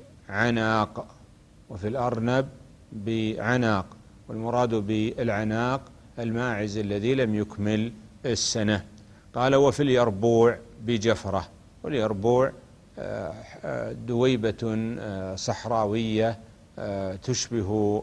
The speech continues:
الفأر ولكنها مختلفة عنه، بجفرة، أي أنه يجب فيها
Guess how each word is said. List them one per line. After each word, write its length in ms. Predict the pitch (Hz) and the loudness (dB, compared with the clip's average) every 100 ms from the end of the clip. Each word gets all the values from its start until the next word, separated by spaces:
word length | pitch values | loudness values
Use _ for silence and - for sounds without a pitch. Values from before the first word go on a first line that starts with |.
| - | -2
الفأر 640 | 117 104 - 139 147 139 - - - - - | -6 -2 2 4 4 0 -6 -20 -20 -18 -6
ولكنها 580 | 123 127 127 123 104 104 | -2 -2 -2 -2 -2 -4
مختلفة 580 | 95 - 123 104 87 | -6 -2 0 0 -2
عنه، 500 | 87 101 90 76 107 - - - - - 110 | -2 -2 -2 -4 -6 -8 -18 -20 -20 -20 -8
بجفرة، 960 | 110 131 127 107 131 - 101 113 110 - - - - 127 | 0 2 2 4 2 2 2 2 2 -8 -20 -20 -12 -2
أي 220 | 123 123 | 0 2
أنه 340 | 120 110 110 | 0 -2 0
يجب 400 | 117 127 110 101 | 0 0 -2 -4
فيها 680 | 90 117 104 107 110 113 | -4 -2 0 0 0 -2